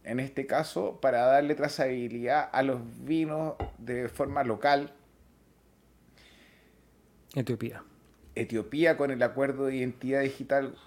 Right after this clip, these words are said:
Speaker 1: eh, para el Ministerio de Educación. Entonces,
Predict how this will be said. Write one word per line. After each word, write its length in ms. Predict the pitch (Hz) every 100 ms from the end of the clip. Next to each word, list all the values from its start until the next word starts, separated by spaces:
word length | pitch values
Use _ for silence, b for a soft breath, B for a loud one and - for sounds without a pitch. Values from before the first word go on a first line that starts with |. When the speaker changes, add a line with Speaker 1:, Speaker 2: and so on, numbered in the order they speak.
| -
Speaker 1:
eh, 800 | 110 120 110 101 80 67 57 - - - - _ _ - - -
para 160 | 117 110
el 60 |
Ministerio 420 | 120 113 - 143 143
de 80 |
Educación. 680 | 135 127 - 117 - 139 147 -
Entonces, 720 | 127 120 135 143 - 151